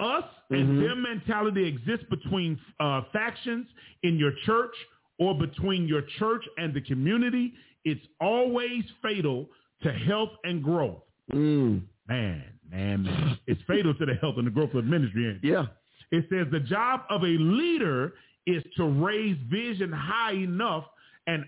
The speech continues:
Speaker 1: urgently enough for all of us to be, to become bigger
Speaker 2: Mm-hmm.
Speaker 1: than any of us.
Speaker 2: Mm.
Speaker 1: That means it ain't about the one person, it's about
Speaker 2: Mm-hmm.
Speaker 1: everybody.
Speaker 2: Mm-hmm.
Speaker 1: United, the church will always accomplish more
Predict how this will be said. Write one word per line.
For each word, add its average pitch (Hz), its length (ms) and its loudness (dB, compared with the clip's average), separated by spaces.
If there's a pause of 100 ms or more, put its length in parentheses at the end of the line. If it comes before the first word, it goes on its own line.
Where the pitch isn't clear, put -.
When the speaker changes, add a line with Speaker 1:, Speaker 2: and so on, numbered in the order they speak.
(120)
Speaker 1:
urgently 196 680 2
enough 135 380 0 (380)
for 151 260 -2
all 262 340 4
of 165 140 2
us 160 140 0 (100)
to 160 80 0
be, 147 400 0 (300)
to 190 80 2
become 156 500 -2
bigger 294 380 -2 (220)
Speaker 2:
Mm-hmm. 120 220 4
Speaker 1:
than 151 260 0 (100)
any 269 400 0
of 285 200 0 (100)
us. 113 260 -4 (160)
Speaker 2:
Mm. 151 400 4
Speaker 1:
That 123 80 4
means 175 240 2
it 175 80 2
ain't 196 140 2
about 240 300 0 (220)
the 151 60 2
one 220 220 2
person, 151 320 0
it's 123 120 2
about 127 160 2
Speaker 2:
Mm-hmm. 147 180 2
Speaker 1:
everybody. 127 420 0 (100)
Speaker 2:
Mm-hmm. 131 340 2
Speaker 1:
United, 196 680 2
the 165 80 -2
church - 320 0
will 170 200 2
always 233 400 0
accomplish 185 480 -2
more 170 480 2